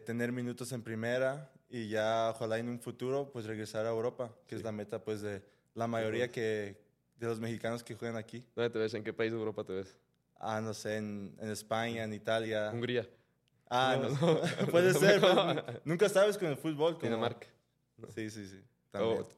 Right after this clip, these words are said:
Speaker 2: ¿tienes, ¿tienes alguna liga que te gustaría? ¿La Premier, la Liga Española? O
Speaker 1: Eh,
Speaker 2: la
Speaker 1: me gustaría el calcio en Italia
Speaker 2: Ah.
Speaker 1: o la, la Liga Española,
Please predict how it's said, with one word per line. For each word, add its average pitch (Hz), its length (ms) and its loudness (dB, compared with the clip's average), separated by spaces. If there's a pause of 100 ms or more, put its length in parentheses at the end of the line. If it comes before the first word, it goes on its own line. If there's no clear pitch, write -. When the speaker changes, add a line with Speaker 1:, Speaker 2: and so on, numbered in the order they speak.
Speaker 2:
¿tienes, 151 160 4 (160)
¿tienes 143 160 4
alguna 143 160 -2
liga 147 180 2
que 139 60 -6
te 117 80 -8
gustaría? 110 220 -2
¿La 127 120 0
Premier, 104 340 -2
la 95 120 -2
Liga 101 120 -2
Española? 104 460 -4 (440)
O 190 200 0
Speaker 1:
Eh, 143 380 6
Speaker 2:
la 147 60 2
Speaker 1:
me 147 120 2
gustaría 170 920 2 (380)
el 127 160 -4
calcio 147 380 2
en 151 40 -2
Italia 160 480 -2
Speaker 2:
Ah. - 280 -2
Speaker 1:
o 120 80 -2
la, 107 500 -2 (120)
la 113 100 -4
Liga 123 180 -2
Española, 110 540 -6